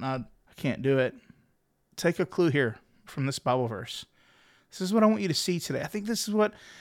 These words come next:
even the Holy Spirit wants you to see today. "Forgiving one another as God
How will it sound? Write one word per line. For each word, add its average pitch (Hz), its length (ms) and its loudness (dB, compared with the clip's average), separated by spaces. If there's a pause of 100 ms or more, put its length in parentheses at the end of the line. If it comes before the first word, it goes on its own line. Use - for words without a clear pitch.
(240)
even 196 160 2
the 185 60 4
Holy 180 220 8
Spirit 185 380 0
wants 156 240 -6
you 151 60 -8
to - 120 -10
see 175 240 -4
today. 127 420 -4 (340)
"Forgiving 196 500 4
one 196 100 8
another 151 380 4
as 143 240 2
God 151 500 4